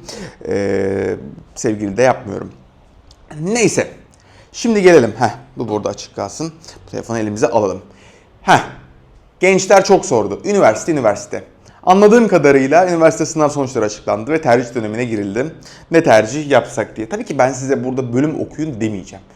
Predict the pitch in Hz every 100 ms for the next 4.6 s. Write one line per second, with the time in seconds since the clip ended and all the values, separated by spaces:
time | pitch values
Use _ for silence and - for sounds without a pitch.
0 | - 156 135 135 117 - 113 92 - -
1 | - - 180 185 214 208 - - 98 -
2 | 98 98 95 - - - - _ _ -
3 | 240 208 147 139 127 127 127 120 - -
4 | 113 98 - 92 -